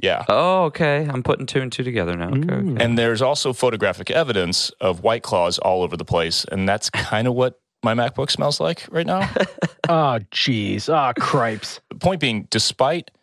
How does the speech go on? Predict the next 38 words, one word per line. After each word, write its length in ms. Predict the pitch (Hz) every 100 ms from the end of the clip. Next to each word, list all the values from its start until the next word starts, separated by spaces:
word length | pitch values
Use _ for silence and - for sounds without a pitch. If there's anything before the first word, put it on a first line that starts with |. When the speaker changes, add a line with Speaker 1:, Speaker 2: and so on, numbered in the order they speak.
| _ _ _
Speaker 1:
not 300 | - 117 135
seeing 580 | - - 131 117 98 95 - -
any 180 | 110
of 100 | 98 85
that 220 | 87 -
on 140 | 95
the 60 | 87
laptop 400 | 87 - 87 85
when 100 | 87
I 60 |
put 160 | - 90
it 80 | 85
away, 320 | 78 82 78 - _ _ _ -
everything 480 | 123 156 151 135 123
in 80 |
my 160 | 113 95
bag 340 | 92 87 104
was 220 | 101 98 87
exactly 520 | 82 95 87 - 92
where 220 | 82 80
it 80 | 78
should 220 | - 87
be. 140 | 71 - -
Like, 140 | 80 -
all 160 | 90 98
of 60 |
my 140 | 92 80
cables 440 | - 90 87 87
were 120 | -
rolled 260 | 87 87 90
up, 160 | 95 98 -
<laughs> 60 |
all 220 | 87 90
in 40 | 92
the 60 |
right 180 | 87 82
places. 600 | - 101 107 - 98 87
Speaker 2:
Hmm. 120 | 233